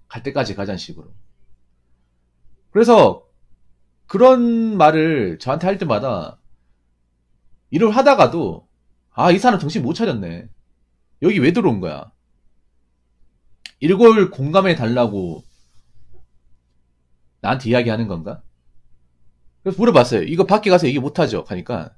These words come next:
얘기 못한대요. 왜 얘기 못하냐? 주변 사람한테 얘기하면 욕먹는데. 당연히 욕먹죠, 이게.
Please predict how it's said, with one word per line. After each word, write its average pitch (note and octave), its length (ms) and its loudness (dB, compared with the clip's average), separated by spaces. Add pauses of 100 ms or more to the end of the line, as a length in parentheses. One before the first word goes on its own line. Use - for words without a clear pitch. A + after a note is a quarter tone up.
(160)
얘기 F3+ 160 0
못한대요. E3 540 -4 (500)
왜 F#3+ 120 0
얘기 G3 80 0
못하냐? E3 480 -6 (420)
주변 A3+ 280 0
사람한테 G#3 260 2
얘기하면 D3+ 400 -2
욕먹는데. A#2 600 -6
당연히 G#3 180 -4
욕먹죠, G3+ 360 -4
이게. - 280 -14